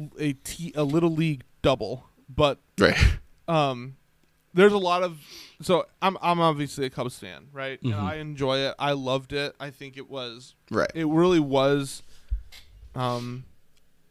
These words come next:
Speaker 1: I have a hard time calling it brilliant base running by Baez. I think it was brilliant base running by Wilson Contreras.
Speaker 2: Mm, mm-hmm.
Speaker 1: Um, uh, Baez,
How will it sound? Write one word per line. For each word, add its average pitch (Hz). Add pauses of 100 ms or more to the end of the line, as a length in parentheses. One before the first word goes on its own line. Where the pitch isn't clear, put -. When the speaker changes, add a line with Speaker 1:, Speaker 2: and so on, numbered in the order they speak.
(220)
Speaker 1:
I 170
have 180
a 190
hard 208
time 220
calling 190
it 131
brilliant 143
base 127
running 147 (160)
by 147
Baez. 151
I 151
think 165
it 170
was 160
brilliant 147
base 143
running 143
by 135
Wilson 135
Contreras. 127 (480)
Speaker 2:
Mm, 123
mm-hmm. -
Speaker 1:
Um, 127 (800)
uh, - (600)
Baez, 165